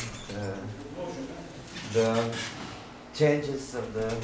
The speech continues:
scientific paradigms.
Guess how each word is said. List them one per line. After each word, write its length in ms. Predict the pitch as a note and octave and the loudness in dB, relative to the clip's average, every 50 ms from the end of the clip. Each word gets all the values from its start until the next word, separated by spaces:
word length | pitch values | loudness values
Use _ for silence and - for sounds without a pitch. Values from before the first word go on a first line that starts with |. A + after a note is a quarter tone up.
| - - - - - - - - - - - - - - - - - - - - - | -2 -2 -2 -2 -4 -6 -6 -6 -6 -6 -8 -8 -12 -12 -14 -14 -16 -16 -12 0 4
scientific 480 | B2+ B2 B2+ B2 B2 B2+ A#2 A2+ - - A#2 A2+ G#2 - - | 4 4 4 4 0 -4 -4 -6 -4 0 2 2 2 4 6
paradigms. 600 | G#2+ G2+ G2 F#2 F#2+ F#2 F2 F#2 F#2 - - | 6 6 6 4 2 -2 -4 -6 -8 -8 -10